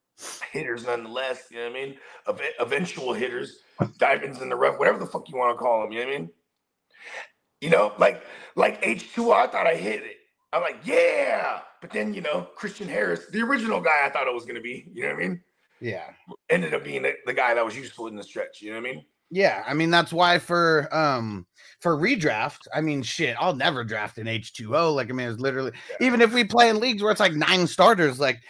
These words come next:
Speaker 2: I'd still never draft a guy like that because, like, just
Speaker 1: Yeah, I
Speaker 2: like
Speaker 1: pick-, I
Speaker 2: rookie
Speaker 1: picked him
Speaker 2: wide
Speaker 1: up.
Speaker 2: receivers, you know, who are drafted hella late, like, you just never know. Not everyone's
Speaker 1: That's the
Speaker 2: Puka.
Speaker 1: thing.
Speaker 2: Not everyone's Puka.
Speaker 1: No,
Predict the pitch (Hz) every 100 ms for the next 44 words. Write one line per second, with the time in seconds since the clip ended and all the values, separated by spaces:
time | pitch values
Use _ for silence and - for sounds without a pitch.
0 | - - 156 - 262 349 285 190 165 147
1 | 139 - 123 127 127 127 123 127 160 147
2 | 127 175 147 151 120 - _ _ - -
3 | 117 165 170 196 185 - 131 170 208 214
4 | 233 220 214 208 208 196 220 220 233 240
5 | 226 202 156 165 202 185 196 202 180 143
6 | 156 165 180 139 190 160 143 220 156 139
7 | 156 156 127 123 131 160 175 233 151 110
8 | _ _ 160 190 220 214 226 247 233 -
9 | 311 269 247 247 - _ _ _ 131 180
10 | 202 226 233 254 190 - 330 - 247 220
11 | - - _ - 135 -